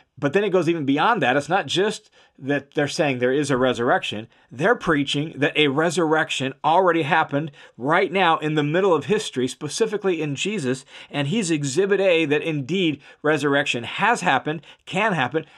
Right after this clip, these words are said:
and will happen again more fully and completely someday at the end of time. And so th-, this is incredibly upsetting to them. It's a, it's a, uh, obviously an attack on their authority, an attack on,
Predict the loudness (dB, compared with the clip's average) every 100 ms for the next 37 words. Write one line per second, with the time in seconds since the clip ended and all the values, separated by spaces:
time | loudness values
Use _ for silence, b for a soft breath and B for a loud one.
0 | B -4 -2 0 2 4 2 0 0 0
1 | 0 -4 -4 -6 -6 -4 0 0 0 -2
2 | 0 0 0 0 0 0 -2 -6 -8 -8
3 | -6 -6 -6 b b b b -6 -2 0
4 | 0 2 2 0 B B B -4 -2 -2
5 | -2 -4 -4 -2 0 0 -2 -2 0 0
6 | 0 B B B -20 -20 -16 -18 -18 _
7 | -10 0 2 2 2 2 0 -4 -4 -2
8 | -2 2 2 2 2 0 0 -2 0 2
9 | 0 -2 -2 -2 -2 0 0 0 -4 -12
10 | -8 -2 -2 -4 -10 _ _ -20 -18 -10
11 | -4 -2 -2 -2 -2 0 -2 -4 0 2
12 | 4 2 2 2 0 -2 0 2 2 0
13 | -2 -2 -4 -4 0 0 0 -2 -2